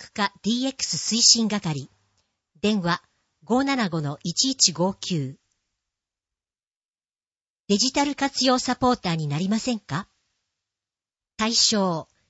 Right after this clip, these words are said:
十八歳以上で普段からスマホを使用する市民及び伊達市に通勤・通学する人。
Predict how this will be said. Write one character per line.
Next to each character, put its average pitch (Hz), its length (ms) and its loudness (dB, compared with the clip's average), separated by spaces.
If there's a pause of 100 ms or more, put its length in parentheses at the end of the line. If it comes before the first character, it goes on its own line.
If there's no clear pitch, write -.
(140)
十 262 220 0
八 269 140 -4
歳 247 380 -2
以 247 60 0
上 180 260 0
で 143 280 -8
普 277 120 -8
段 262 200 0
か 190 100 -4
ら 170 120 -2
ス - 180 -6
マ 240 100 -2
ホ 226 140 -6
を 226 80 0
使 220 220 0
用 214 120 -2
す 208 180 -6
る 202 80 -4
市 - 220 0
民 151 300 -4 (160)
及 185 200 0
び 147 120 -8
伊 - 140 -14
達 185 220 -4
市 226 160 2
に 170 140 -4
通 - 300 -6
勤・ 202 320 -6
通 - 260 -6
学 214 240 -6
す 196 160 -4
る 190 80 -4
人。 - 340 -8